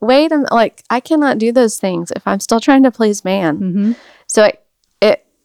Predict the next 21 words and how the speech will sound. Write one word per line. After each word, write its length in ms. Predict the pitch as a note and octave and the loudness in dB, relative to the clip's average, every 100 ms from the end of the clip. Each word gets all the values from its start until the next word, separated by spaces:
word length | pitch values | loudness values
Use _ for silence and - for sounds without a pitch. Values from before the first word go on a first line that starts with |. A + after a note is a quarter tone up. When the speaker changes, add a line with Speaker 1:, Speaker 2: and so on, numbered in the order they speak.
| _ | _
Speaker 1:
<laughs> 280 | _ _ - | _ _ -2
it 120 | D4 | 2
was 220 | E4+ - | 0 -2
funny 300 | - - E4+ | -2 0 2
'cause 220 | - D4 B3+ | 2 0 2
I 100 | B3+ | 0
was 180 | B3+ | 0
like, 300 | C4+ G#3+ - _ - - - - - - | 0 0 0 _ -20 -20 -20 -20 -10 0
"Oh 200 | D4+ C#4 | 4 4
dear, 420 | G#3+ G#3 G3+ G3+ | 2 2 4 4
this 180 | A3+ C4 | 2 0
is 160 | C#4 A#3 | 0 0
a 80 | |
lot." 540 | F#3+ E3+ F3+ F#3+ - - | 2 2 4 2 -2 -6
Speaker 2:
<laughs> 40 | - | 0
Speaker 1:
Like, 340 | D4 C4 G#3+ - - - G#4+ - _ - - - - - | 4 4 2 0 -12 -2 -2 -2 _ -20 -20 -14 -12 -2
this 140 | A4+ B4 | 0 4
is 120 | A4+ | 4
a 100 | F4 | 2
lot 320 | A#3+ A3+ A3 | 2 2 4
of 180 | G#3 | 2